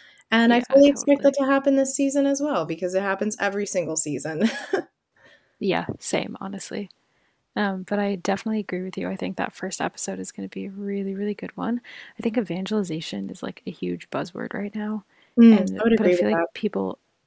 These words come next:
Speaker 2: but I feel like people don't often stop to think about, like, what that means and what that looks like on, like, a day-to-day basis.
Speaker 1: Mm.
Speaker 2: Um, yeah, it's gonna be really, a really fruitful conversation, I think.
Speaker 1: Yes.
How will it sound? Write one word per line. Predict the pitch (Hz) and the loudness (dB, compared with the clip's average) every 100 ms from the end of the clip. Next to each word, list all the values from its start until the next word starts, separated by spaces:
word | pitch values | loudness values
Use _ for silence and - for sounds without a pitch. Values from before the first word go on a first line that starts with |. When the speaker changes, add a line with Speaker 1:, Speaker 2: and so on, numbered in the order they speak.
| _ _ - | _ _ -4
Speaker 2:
but | 202 | -4
I | |
feel | - 214 | -2 -4
like | |
people | - 220 247 | -4 -6 -4
don't | 214 | -4
often | 185 185 180 | -6 -10 -12
stop | - 190 - | -12 -12 -14
to | - | -8
think | 202 | -8
about, | - - | -6 -6
like, | 190 190 - - - _ _ - | -8 -10 -16 -20 -20 _ _ -6
what | 214 | -4
that | 208 185 | -4 -6
means | 180 180 226 - | -6 -4 -4 -2
and | 180 | -4
what | 185 190 | -4 -6
that | 175 | -10
looks | 185 - 202 | -10 -8 -8
like | 208 | -6
on, | 165 | -6
like, | 156 185 | -6 -10
a | |
day-to-day | 165 160 151 160 165 160 | -10 -6 -6 -6 -6 -8
basis. | - 160 - 254 - - | -8 -12 -8 -10 -10 -4
Speaker 1:
Mm. | 190 185 180 175 165 | 0 2 2 2 0
Speaker 2:
Um, | 175 185 180 - _ _ _ _ _ _ _ _ _ - | -2 -4 -8 -12 _ _ _ _ _ _ _ _ _ -2
yeah, | 214 156 - | 0 2 -2
it's | 180 - | -8 -6
gonna | 196 185 | -8 -6
be | 170 | -8
really, | 175 170 175 170 - | -8 -8 -8 -10 -10
a | 190 | -10
really | 180 185 180 | -6 -4 -6
fruitful | - 190 175 - 196 | -8 -8 -8 -10 -12
conversation, | - - 190 - - 208 202 | -10 -10 -10 -10 -10 -8 -10
I | 196 | -10
think. | - 196 - _ _ _ _ _ | -10 -12 -16 _ _ _ _ _
Speaker 1:
Yes. | 160 165 151 - | -6 -6 -6 -8